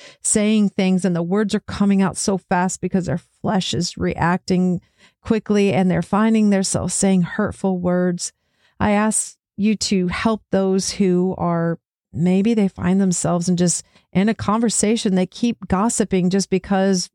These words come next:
they wanna talk. They wanna have something to talk about, and they fall into that terrible path of gossip. And I just ask that you would also help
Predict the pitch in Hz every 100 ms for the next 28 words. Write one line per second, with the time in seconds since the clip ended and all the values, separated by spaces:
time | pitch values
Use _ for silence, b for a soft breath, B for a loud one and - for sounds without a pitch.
0 | - 190 185 185 202 226 - 202 247 214
1 | - 185 208 208 - 226 220 202 196 -
2 | 196 208 202 180 175 170 - 180 170 B
3 | B B B 180 175 185 180 - - -
4 | 202 196 220 202 - 208 202 190 190 190
5 | 175 - - - 190 196 190 185 - -
6 | 175 185 - 180 180 175 185 190 - 185
7 | 180 - 180 170 170 b b b b b
8 | 214 214 240 - 196 202 - 214 - 214
9 | - 185 196 - 202 - - 214